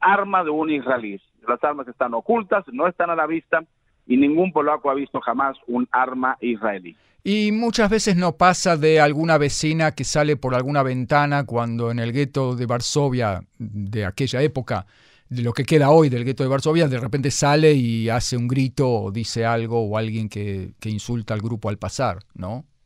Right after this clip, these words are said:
Speaker 1: Exactamente, nos pasan eventos de ese estilo y pintadas antisemitas y gritos en las calles, pasan eventos. Una vez de cada tanto en tanto tenemos un evento antisemita. Repito, nunca hasta el día de hoy hizo falta de que un guardia israelí haga uso de su arma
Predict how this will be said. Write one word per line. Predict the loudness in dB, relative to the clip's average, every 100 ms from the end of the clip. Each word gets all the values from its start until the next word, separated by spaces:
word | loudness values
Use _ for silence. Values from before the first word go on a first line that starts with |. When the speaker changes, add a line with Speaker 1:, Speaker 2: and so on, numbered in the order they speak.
| _ _ _ -4
Speaker 1:
Exactamente, | -2 -2 -2 -2 0
nos | -2
pasan | 0 0 0 -2
eventos | -2 -4 -2 -2
de |
ese | -2 -4
estilo | -2 0 2 0
y |
pintadas | -2 -6 -2 -2 -2 -4
antisemitas | -6 -6 -4 -2 0 0 -2 -2
y |
gritos | -2 -2 -2 -2
en | -2
las | -2 -2
calles, | -4 -4 -6
pasan | 0 0 0 -2
eventos. | 0 -2 -4 -2
Una | 0 0
vez | 2
de | 0
cada | 0 -2 -2
tanto | -2 -4 -4
en | -2
tanto | -2 -2 -4
tenemos | -2 -2 -2 -2
un | 0
evento | 0 0 -2
antisemita. | -4 -4 -4 -2 -2 -2
Repito, | -2 -2 -2 -4 -4 _ _
nunca | -2 -2 0 0 -2 -2 -6
hasta | -4 -4
el | -2
día | 0 2
de | 4
hoy | 4 2 -4 _ -14 -6
hizo | -2 0
falta | 0 0 -2
de |
que | 0
un | 0
guardia | 2 0 0
israelí | -4 -2 -2 0
haga | 0 -2
uso | -2 -2 0
de | 0
su | 2 4
arma | 4 0 -12